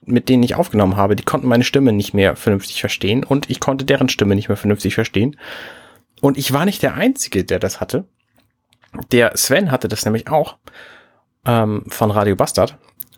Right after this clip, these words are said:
Und ich hab immer noch nicht rausgekriegt, was eigentlich das Problem war. Inzwischen sind aber meine Audioprobleme wieder verschwunden.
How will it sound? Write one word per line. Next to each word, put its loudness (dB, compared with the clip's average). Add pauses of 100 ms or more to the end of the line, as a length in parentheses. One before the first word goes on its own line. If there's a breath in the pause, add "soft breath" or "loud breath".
Und -2 (180)
ich -8 (180)
hab -4
immer 2
noch 2
nicht -2
rausgekriegt, 0
was 0
eigentlich 0
das -4
Problem -2
war. 0 (500 soft breath)
Inzwischen 2
sind 2
aber 4
meine 4
Audioprobleme 2
wieder -2
verschwunden. -4